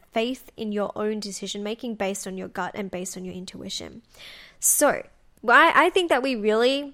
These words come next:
hit that on the head, girls. Like, that was freaking amazing. If you're loving everything that I'm speaking about, you will freaking love Guided by the Universe. Like, this is the tip of the iceberg of Guided by the Universe, just so you know.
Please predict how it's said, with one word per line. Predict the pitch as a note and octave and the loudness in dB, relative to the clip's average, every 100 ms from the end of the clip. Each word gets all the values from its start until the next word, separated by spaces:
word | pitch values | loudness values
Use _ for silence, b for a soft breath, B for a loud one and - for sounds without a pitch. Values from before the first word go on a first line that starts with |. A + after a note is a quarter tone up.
| - | -6
hit | B3 A#3+ | -6 -2
that | B3 | 0
on | B3+ | 2
the | A3+ | 0
head, | G#3+ A3 | -2 -2
girls. | A#3+ B3+ D4 A#3 | 0 0 0 -4
Like, | G#3+ | -2
that | G#3 - | 0 0
was | G#3 - | -2 -4
freaking | - C4 C#4+ E4+ | -2 -2 0 -2
amazing. | E4 C#4+ B3+ B3+ A#3+ B3 B B B | 0 0 0 -2 -4 -4 B B B
If | C4 | 0
you're | F4+ A4+ | 2 4
loving | F4 E4+ D#4+ C#4+ | 6 4 2 -2
everything | A3+ A3+ A#3 B3 | -2 -2 -4 -4
that | B3 | -4
I'm | A#3+ A#3 | -4 -4
speaking | A#3 A#3 A#3+ | -6 -6 -4
about, | C4 C4+ - _ | -2 -4 -6 _
you | - G3+ | -14 -6
will | G#3+ D#4+ E4 - | 0 2 2 -4
freaking | - A#3 A3 G3+ | -6 -4 -4 -4
love | F#3+ - | -4 -4
Guided | G3+ G#3 - | -4 -4 -4
by | F#3+ | -6
the | - | -6
Universe. | F#3 - A#3 | -10 -10 -8
Like, | A3 A3 | -6 -4
this | A3+ | -4
is | D4 C4+ | -2 -2
the | C4 B3+ | 0 0
tip | B3+ A3+ | 0 -8
of | G#3 | -8
the | G#3+ | -6
iceberg | B2+ - - G3 D#3 | -6 -6 -6 -6 -6
of | - | -6
Guided | G3+ F#3+ - | -6 -6 -6
by | - | -8
the | - | -8
Universe, | G3+ - - - - | -12 -10 -8 -8 -4
just | G#3+ G3 - | -4 -4 -8
so | - | -8
you | - | -10
know. | F#2+ | -10